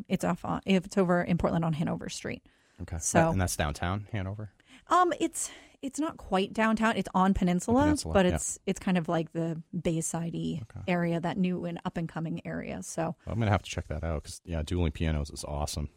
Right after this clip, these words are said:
Speaker 1: I
Speaker 2: Anybody
Speaker 1: don't
Speaker 2: that's listening and has any more questions or thoughts on, you know, tips and tricks around town, definitely check out jeff sells maine dot com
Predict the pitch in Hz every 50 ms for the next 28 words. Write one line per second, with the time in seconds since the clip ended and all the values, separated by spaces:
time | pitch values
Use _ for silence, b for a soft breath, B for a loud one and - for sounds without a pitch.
0 | _ - - - 104 95 98 - 90 85 76 - - - 95 - - - 85 82
1 | 78 76 78 - _ b b b b b b b b b b b 107 98 104 95
2 | 90 90 87 92 90 - - 92 - - - 90 85 78 78 73 76 73 - _
3 | _ _ _ _ _ _ - - 95 85 87 - - 82 78 76 76 - _ _
4 | - 101 85 76 - - 107 95 - - 92 - - 101 - - - 85 87 80
5 | 78 - - 90 90 95 87 82 85 82 _ _ - 82 - - 85 - - 90
6 | - 80 - - 98 90 - - - 95 90 82 - 92 90 90 90 87 78 -
7 | - - 95 92 92 95 98 98 101